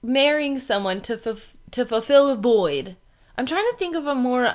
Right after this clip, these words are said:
tangible example. If I think through my relationships or someone I was with, I'd probably, like, something, this isn't marriage necessarily, but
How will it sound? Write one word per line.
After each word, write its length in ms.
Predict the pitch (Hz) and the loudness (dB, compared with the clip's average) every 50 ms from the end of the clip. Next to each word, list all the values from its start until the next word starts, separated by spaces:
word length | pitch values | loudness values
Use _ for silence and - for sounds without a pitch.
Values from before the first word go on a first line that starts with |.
| - - | -4 -12
tangible 600 | - - - 247 240 247 240 240 202 220 214 196 | -14 -6 -4 -2 -2 -2 -4 -4 -4 -4 -2 -2
example. 840 | 170 175 175 - 202 220 226 220 - 185 131 135 135 143 180 - _ _ _ _ _ _ _ _ _ | -2 -4 -4 -6 -6 -6 -6 -6 -6 -8 -6 -6 -6 -8 -8 -10 _ _ _ _ _ _ _ _ _
If 80 | - | -6
I 80 | 208 214 | -6 -6
think 300 | 214 - 240 233 165 - | -4 -6 -6 -6 -6 -6
through 180 | - 196 202 | -6 -6 -6
my 160 | 185 160 131 151 | -4 -4 -6 -6
relationships 640 | 131 120 107 104 165 - - - - - 110 - | -4 -4 -4 -6 -6 -8 -12 -14 -14 -14 -14 -14
or 60 | - 156 | -14 -14
someone 320 | - 170 156 165 208 202 | -12 -12 -10 -10 -10 -10
I 80 | 104 - | -12 -12
was 180 | 151 156 180 | -12 -12 -10
with, 160 | 156 147 170 | -10 -10 -8
I'd 160 | - - - - | -8 -10 -10 -8
probably, 340 | - 170 151 131 131 - - - - - - | -6 -6 -6 -6 -6 -8 -8 -12 -14 -4 2
like, 260 | 277 302 277 277 - - - - - _ _ _ _ - | 4 4 4 4 0 -16 -20 -20 -20 _ _ _ _ -4
something, 540 | - 311 302 339 359 415 415 403 392 - - - - | 2 2 2 4 2 0 0 -2 -2 -6 -8 -10 -6
this 220 | 180 247 269 254 | -4 -4 -4 -2
isn't 340 | 320 320 302 320 - - - | -4 -4 -4 -6 -8 -10 -8
marriage 560 | 214 226 233 226 214 202 185 185 180 - - - _ _ _ - | -6 0 2 2 2 2 2 0 -4 -6 -10 -12 _ _ _ -10
necessarily, 720 | - 208 208 208 208 - 220 220 - 202 185 165 165 165 165 | -4 -4 -2 -4 -4 -8 -10 -4 0 0 0 0 0 -4 -4
but 340 | 170 202 185 - - - | 0 2 2 2 0 -4